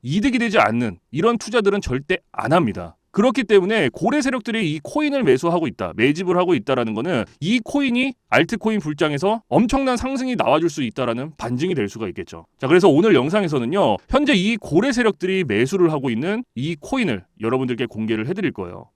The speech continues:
그래서 이천이십오 년도는요, 여러분들, 이 코인을 가지고 있냐 없냐에 따라서 올 한 해 큰 돈을 벌 것이냐 못 벌 것이냐로 귀결될 수 있겠습니다. 그러니까 오늘 영상 끝까지 집중을 해서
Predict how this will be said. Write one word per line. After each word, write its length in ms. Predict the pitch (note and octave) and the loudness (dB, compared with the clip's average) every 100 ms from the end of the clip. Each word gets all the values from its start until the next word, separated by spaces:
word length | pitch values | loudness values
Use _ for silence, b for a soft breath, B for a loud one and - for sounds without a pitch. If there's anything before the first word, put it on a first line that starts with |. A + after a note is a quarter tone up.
| - | -6
그래서 320 | C3 F#3 C#3 - | 0 2 2 0
이천이십오 840 | C#3 G#3+ - D4 G3+ F3+ G3+ A#2 C#3+ | -2 -2 4 4 4 0 -2 0 0
년도는요, 460 | A3+ F3+ C3+ C3+ | 2 2 2 0
여러분들, 460 | A2+ F#2 G2 B2+ G#2 | -2 -2 -2 -2 -2
이 160 | D#3 G3 | -2 -2
코인을 360 | C#4 C#4+ C4+ | 0 0 0
가지고 280 | F3 D#3 F#3 | 0 0 0
있냐 340 | C3 F#3+ C4 | 0 0 2
없냐에 300 | G#3 C#3 E3 | 4 2 0
따라서 520 | D3+ A2 G#2 G3 B2+ F2 | 0 0 2 2 2 4
올 200 | B2+ E3+ | 8 8
한 160 | - A#3 | 6 -4
해 100 | G#2 _ | -4 _
큰 200 | - C#4+ | -6 -4
돈을 240 | C4+ B3 | -2 -2
벌 220 | - - D3+ | 0 -2 2
것이냐 360 | G3+ F3 F3+ | 2 2 -2
못 200 | D#3 C#3+ | -2 -2
벌 140 | E3+ D#3 | -2 0
것이냐로 440 | C3+ C3+ A#2+ A#2+ | -2 -4 -6 -6
귀결될 440 | - G#2+ A#2 G#2+ | -6 -4 -2 -2
수 140 | F#2+ F#2 | -6 -10
있겠습니다. 580 | - A2+ G2 F2 F2 - - | -6 -8 -8 -14 -14 -16 0
그러니까 300 | D#3 E3 E3 | 2 4 4
오늘 260 | C3 F#3 D3 | 4 6 4
영상 380 | B2+ B2 D3+ | 4 0 -2
끝까지 460 | G3 A#3 A#3 F3 G2 | -4 -4 0 0 -2
집중을 400 | A#2+ A#2 C3 A#2 | -8 -8 -6 -4
해서 240 | F#3+ F#2+ | -4 -6